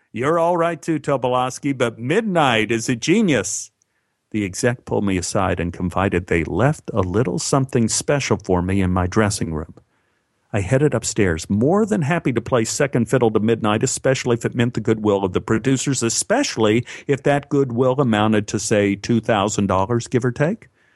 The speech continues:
Never let it be said, Hollywood doesn't take care of its own. I got to my dressing room, and there was an envelope on my makeup table.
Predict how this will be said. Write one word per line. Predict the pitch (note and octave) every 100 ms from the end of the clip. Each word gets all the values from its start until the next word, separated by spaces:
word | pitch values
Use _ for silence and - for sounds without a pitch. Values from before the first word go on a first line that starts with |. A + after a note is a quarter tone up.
| _ _ _ -
Never | B2+ D3
let | G#2 G#2+
it | F#2
be | -
said, | D#2+ - C#3 D#2+
Hollywood | - - D3 A#2 D#2+ D#2 -
doesn't | G2+ G2 F2
take | - F2+
care | - B2 F2
of | C#2+
its | -
own. | C3 C3+ D#2 - _ _ _ _ _ _ _ _ _ _ -
I |
got | G#2+ B2 -
to |
my | D3+ A#2+
dressing | G#2 G2 F#2+ F#2
room, | E2 D#2+ E2 _
and | - F2 C#2
there | - F2+ B2 B2+
was | G#2+ A2+ A2+ -
an |
envelope | A2 F#2+ F2+ E2+ E2 -
on | G2+ F#2
my | F#2+
makeup | G2 E2+ - -
table. | - - - C2+